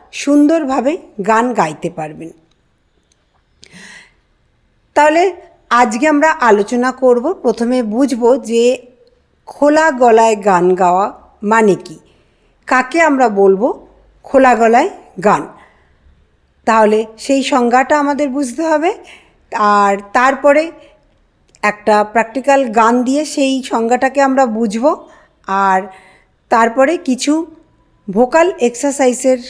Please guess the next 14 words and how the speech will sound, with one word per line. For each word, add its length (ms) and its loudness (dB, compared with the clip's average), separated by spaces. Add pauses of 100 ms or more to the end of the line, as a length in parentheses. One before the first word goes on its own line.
(140)
কথা 300 -2
বলবো, 600 -2 (760)
আর 360 -2 (140)
একটা 420 -2 (360)
নিয়মিত 540 2 (460)
রেওয়াজের 680 2 (100)
অভ্যাসও 600 -2 (120)
আপনাদের 360 -4
সাথে 440 -2 (480)
শেয়ার 360 2
করব। 500 -2 (580)
সেইগুলো 480 2
যদি 240 0
আপনারা 500 0